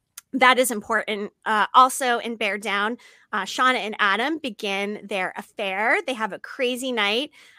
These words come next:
Um, again, kind of, like, reenacting some of Shauna's Miss Teen fantasies, which shows, again, her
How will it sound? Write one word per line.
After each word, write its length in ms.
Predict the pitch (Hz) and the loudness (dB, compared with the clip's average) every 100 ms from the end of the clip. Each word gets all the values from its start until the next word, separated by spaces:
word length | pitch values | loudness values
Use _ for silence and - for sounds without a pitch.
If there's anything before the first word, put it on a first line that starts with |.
| - | -4
Um, 320 | 233 220 220 | 0 2 0
again, 320 | 254 440 427 | -4 -4 -4
kind 220 | 226 240 285 | -4 -6 -2
of, 60 | |
like, 200 | 381 359 | 0 -2
reenacting 640 | 233 262 285 214 247 285 262 | -2 -6 0 0 0 -4 -8
some 220 | 277 269 | -6 -6
of 100 | 262 | -8
Shauna's 500 | - 247 233 262 240 | -10 -8 -6 -6 -8
Miss 300 | 220 233 - | -6 -6 -6
Teen 360 | - 233 233 240 | -8 -8 -6 -6
fantasies, 840 | 214 302 403 285 - 196 196 190 | -4 -2 -2 -4 -4 -4 -4 -4
which 200 | 214 214 | -6 -6
shows, 520 | - 214 226 240 240 | -6 -2 0 0 0
again, 460 | - 202 233 254 240 | -4 -4 0 0 0
her 420 | 226 233 208 208 | -4 0 0 -2